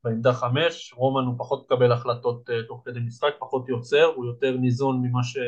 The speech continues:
ממה שנותנים לו, אבל ים, אני חושב, יהיה הברומטר המרכזי של הנבחרת בקיץ, כמובן, יחד עם רומן, שגם במשחקי ההכנה ראינו שהם קולים ביחד, אה,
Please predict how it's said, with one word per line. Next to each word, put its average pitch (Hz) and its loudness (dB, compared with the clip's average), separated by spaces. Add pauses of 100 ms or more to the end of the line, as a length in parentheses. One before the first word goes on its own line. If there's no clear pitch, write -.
(800)
ממה 127 2
שנותנים 123 0
לו, 180 8
אבל 120 4
ים, 131 4
אני 123 -2
חושב, 120 -8
יהיה 120 4 (480)
הברומטר 120 2
המרכזי 120 -2
של 120 -6
הנבחרת 123 2
בקיץ, 147 0
כמובן, 120 0 (220)
יחד 123 -2
עם 117 -2
רומן, 135 4
שגם 120 0
במשחקי 123 0
ההכנה 123 0
ראינו 120 -2
שהם 113 -12 (680)
קולים 131 4
ביחד, 127 6 (120)
אה, 113 -4